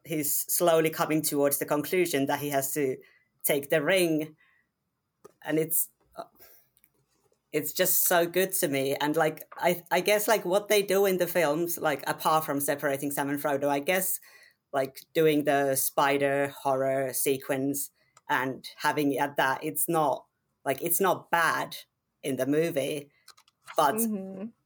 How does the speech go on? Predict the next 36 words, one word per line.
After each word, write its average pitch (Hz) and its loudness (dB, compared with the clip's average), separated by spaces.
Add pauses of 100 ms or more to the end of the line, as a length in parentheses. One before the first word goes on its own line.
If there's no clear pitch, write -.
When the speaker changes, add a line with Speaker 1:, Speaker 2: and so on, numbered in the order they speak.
(120)
Speaker 1:
but 170 0
because 165 2 (540)
this 160 0
is 147 -4 (260)
an 151 -2 (840)
amazing 143 0 (100)
sequence 139 -4
and 139 -2
scene 135 -2
in 131 -4
the, 135 -4
in 143 -2
the 139 -2
book, - -2
I'm 131 0
just 143 -4
upset 143 0
that 147 0
it's 143 -4
not 156 0
in 139 0
the 147 2
movie, 151 0
because 151 -2
I 147 -2
think 147 0
this 156 -4
is, 156 -4 (1000)
like, 139 -2
the 165 2
moment 151 2
when 147 2
Sam 143 0 (560)
becomes 147 -2 (440)
the 165 0
hero. 160 0